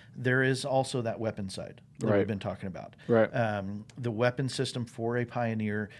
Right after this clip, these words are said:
Speaker 1: is a grenade launcher. Okay? They,
Speaker 2: Mm-hmm.
Speaker 1: <laughs> they release some type of ordnance that lands in the middle of the team, kablooey,
Speaker 2: Yep.
Speaker 1: <laughs> and everybody feels the impact of that grenade.
Speaker 2: Hmm.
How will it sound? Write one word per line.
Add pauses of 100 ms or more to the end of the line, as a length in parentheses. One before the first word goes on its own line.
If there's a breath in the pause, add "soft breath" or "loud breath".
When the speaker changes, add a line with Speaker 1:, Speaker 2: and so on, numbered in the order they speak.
(180 loud breath)
Speaker 1:
is
a
grenade
launcher. (1040)
Okay? (180)
They,
Speaker 2:
Mm-hmm. (180)
Speaker 1:
<laughs>
they
release (320 loud breath)
some
type
of
ordnance
that
lands
in
the
middle
of
the
team, (760 loud breath)
kablooey, (480 loud breath)
Speaker 2:
Yep.
Speaker 1:
<laughs>
and (280)
everybody (280)
feels
the
impact (180)
of
that
grenade. (380)
Speaker 2:
Hmm.